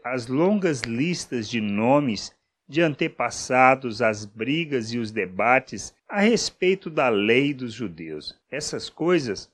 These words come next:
são inúteis e sem valor. Se uma pessoa causar divisão entre os irmãos na fé, aconselhe essa pessoa uma ou duas vezes,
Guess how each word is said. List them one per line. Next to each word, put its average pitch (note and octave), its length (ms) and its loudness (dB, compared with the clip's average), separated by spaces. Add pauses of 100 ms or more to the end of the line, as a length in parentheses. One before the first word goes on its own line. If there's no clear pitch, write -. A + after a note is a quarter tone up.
(260)
são A3 340 2
inúteis D#3 720 2
e A#2 80 -6
sem A#2+ 260 -6
valor. D#2+ 540 -6 (100)
Se - 220 -4
uma A#3+ 220 6
pessoa E3+ 520 2
causar C3 720 0
divisão G#2+ 640 -6
entre F2+ 260 -10
os E2+ 140 -14
irmãos G2 520 -10
na D2 140 -10
fé, A2+ 380 -4 (200)
aconselhe F3 800 4
essa D3 260 2
pessoa A2+ 600 -4
uma C3 520 -2 (140)
ou G3 160 -2
duas F3 400 0
vezes, G#2 580 -2